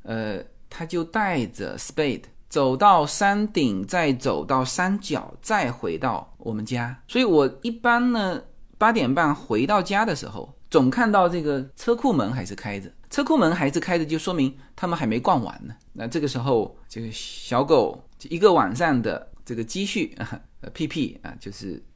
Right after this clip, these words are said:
就沿途的所有邻居的草皮啊。那当然，如果是噗噗，就狗大便，你肯定要捡起来。呃，如果是，就是屁屁，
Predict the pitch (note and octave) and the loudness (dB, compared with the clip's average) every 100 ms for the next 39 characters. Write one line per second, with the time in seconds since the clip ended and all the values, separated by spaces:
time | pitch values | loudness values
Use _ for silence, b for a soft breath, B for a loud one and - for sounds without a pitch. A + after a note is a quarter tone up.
0 | - - C#3 C3+ G#3 A3 B2+ A#2 C3+ C#3+ | -20 -6 0 0 0 -2 -2 0 0 2
1 | C3 A2+ F#2+ A#1+ - - - - D3 G#3 | 2 2 -2 -6 -12 -16 -14 0 4 6
2 | C#4 D3+ B2 C#3 D#3+ F3+ E3 C3+ E2+ - | 6 4 4 2 0 -2 -2 -2 -6 -6
3 | G2 B2 - - - D3 G3 G3 E3+ C#3 | -4 -4 -8 -20 -10 -2 2 4 4 2
4 | C#3+ - C3 G3+ E3 D#3 F#3 D4 F#3 - | -2 -6 -2 0 2 0 -2 -4 -4 -8
5 | - - - F#2 A2+ E3+ G#3+ - - b | -12 -16 -6 -4 0 0 0 -2 -6 b
6 | b b G#2+ - - B2+ B2 A2+ - B2+ | b b -14 -8 -2 0 0 -4 -6 -4
7 | - - - - A2+ A3 B3+ C#3+ - E3+ | -6 -8 -12 -6 -4 -2 -2 -2 -4 -6
8 | C#3 - - - - - A#2+ A2+ A#3+ - | -6 -8 -18 -20 -20 -14 -14 -8 -6 -6
9 | G#2 | -8